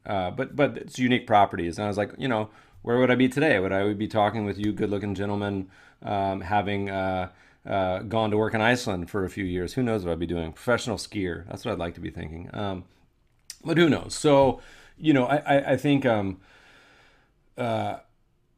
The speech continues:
there's, I was listening to a clip with, uh, Eddie Vedder. That's why I recently saw my first Pearl Jam show. It was on my bucket list. And, you know, they're getting older, but he had a quote, not at the show, but, but he was talking about his early career, and he said he wished he enjoyed the struggle more,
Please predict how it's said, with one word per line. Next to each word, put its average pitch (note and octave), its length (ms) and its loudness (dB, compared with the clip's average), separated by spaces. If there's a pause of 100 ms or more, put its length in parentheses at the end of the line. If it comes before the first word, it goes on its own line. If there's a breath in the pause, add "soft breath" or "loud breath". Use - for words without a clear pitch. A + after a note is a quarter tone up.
(260)
there's, B2+ 560 0
I C3 100 -2
was A#2 220 -2
listening C3+ 320 2
to B2+ 120 -2
a G2+ 60 0
clip B2 300 0
with, G2+ 260 -4
uh, A2 260 -4
Eddie A#2 260 2
Vedder. G#2+ 420 4
That's G#2 160 -4
why A2 80 2
I - 20 4
recently G#2 280 0
saw G#2 180 0
my G2 160 -2
first G#2 300 -6
Pearl G#2 220 -2
Jam F#2+ 280 -2
show. G2 460 0
It B2 80 -10
was G#2 140 -8
on G2+ 60 -2
my F#2+ 120 -2
bucket G2 340 -4
list. G2 440 -2
And, G2 280 -4
you C#3 80 -4
know, A#2 120 -4
they're C3 120 0
getting C3+ 240 0
older, G#2 360 0
but G#2+ 200 0
he A2 140 2
had C3 120 6
a A#2 60 0
quote, A2+ 540 2 (220)
not A2+ 200 2
at F#2 80 -4
the F2+ 80 -10
show, F#2 260 -6
but, F2 320 -12
but A2 180 -8
he A2 140 -4
was G#2+ 120 -6
talking G#2 260 2
about F#2+ 220 0
his F2+ 100 -4
early G2+ 240 -2
career, G2+ 260 -4
and F#2+ 80 -4
he F#2+ 60 -4
said G2+ 160 -6
he G#2 60 -4
wished A#2+ 220 -2
he B2+ 80 0
enjoyed G2 360 0
the F2+ 80 -6
struggle F2+ 400 -2
more, F#2 460 -4